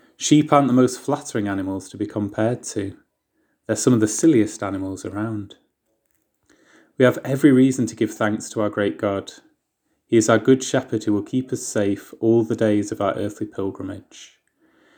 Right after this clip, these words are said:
He guides us every step of the way. We have a responsibility to recount God's praise to the next generations.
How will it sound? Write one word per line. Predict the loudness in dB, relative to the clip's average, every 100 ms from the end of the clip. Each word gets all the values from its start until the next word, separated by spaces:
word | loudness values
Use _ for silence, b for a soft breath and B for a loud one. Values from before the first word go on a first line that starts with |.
| _ _
He | 0
guides | 4 4 4 2
us | -4 -6 -8 -10
every | -6 -6
step | -6 -10 -12
of | -10
the | -10
way. | -10 -12 -18 _ _ _ _ _ _ _ _ _ _ b b b b b
We | 4
have | 6 6
a |
responsibility | 4 2 -2 0 0 2 2 0 -6
to | -2
recount | -2 -2 -4 -4 -2
God's | -4 -6
praise | -8 -6 -4 -4
to | -4
the | -2
next | -2 -4 -8
generations. | -6 -2 -2 -2 -6 -10 -10 -12 -18 -20